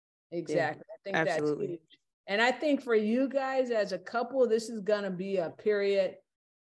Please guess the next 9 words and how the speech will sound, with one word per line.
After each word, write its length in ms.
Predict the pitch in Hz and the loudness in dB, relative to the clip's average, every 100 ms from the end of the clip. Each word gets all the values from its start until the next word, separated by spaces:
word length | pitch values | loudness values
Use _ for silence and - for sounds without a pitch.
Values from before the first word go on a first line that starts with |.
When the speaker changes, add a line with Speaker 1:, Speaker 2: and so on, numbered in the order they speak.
| _ _ | _ _
Speaker 1:
of 200 | 175 165 | -2 0
a 40 | 160 | 0
lot 320 | 165 170 196 | 0 2 0
of 120 | 202 | -2
changes, 640 | - 202 202 202 208 208 - _ _ _ _ - | -2 -2 -2 -2 -2 -4 -12 _ _ _ _ -10
a 40 | 160 | -2
lot 220 | 170 185 | 2 2
of 100 | 180 | 0
growth, 440 | 190 190 202 202 | 2 4 4 2